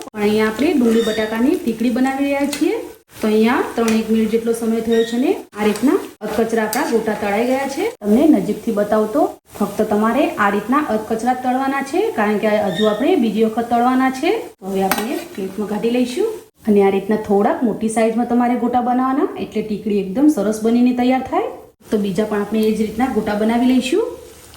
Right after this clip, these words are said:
તો અહીંયા આપણે એક સાઈડમાં આ રીતના થઈ જાય એટલે બીજી સાઈડમાં તેને પલટાવી લઈશું. તો હવે આપણે આ ભજીયાને તળાવવા દઈશું. ત્યાં સુધીમાં જે આપણે પહેલા ભજીયા બનાવ્યા છે તે આપણા થોડા ઠંડા થઈ ગયા છે. તો આપણે તેને કોઈ પણ વાટકીના મદદથી આ રીતના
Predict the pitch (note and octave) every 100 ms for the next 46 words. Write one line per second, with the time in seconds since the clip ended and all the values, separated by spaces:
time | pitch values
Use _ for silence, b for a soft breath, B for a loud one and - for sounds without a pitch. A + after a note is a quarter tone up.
0 | - - - - - - - - - -
1 | _ - - - - - G#3 G#3 G3+ G3
2 | D4+ B3+ G3+ - G3+ G#3 G#3 G3 F#3+ B3+
3 | F4+ A#3+ G#3+ G#3 G3 C4+ D#4+ A3 A3 A3+
4 | A3 A3+ A3+ A#3+ A#3+ A#3 A#3+ B3+ C4 C4
5 | - F#4+ - - - _ - - G#3 G#3
6 | G#3+ A#3 A3 G#3 F#3 G#3 A3 D4+ B4 -
7 | G#3 A3+ C4 C4 C#4+ - G#4+ C5 - -
8 | _ - - A#3 A3+ G#3+ A#3 A3+ A3+ A3+
9 | C4+ F4+ G#3+ F#3+ G#3 F#3+ G#3+ A3 A3+ A#3
10 | B3+ B3+ F4 A4+ - A3+ G#3+ B3+ C#4 A3+
11 | E4+ B3 A3 A#3+ B3 B3+ C#4 C#4 C4+ G4
12 | C5 - - _ G#3 G3+ B3+ E4 - G#3+
13 | G#3+ G#3 G#3 C#4 F4 A#3+ G#3 - G#3 G#3
14 | G3+ G3+ F#3+ G#3 G3+ G3+ D4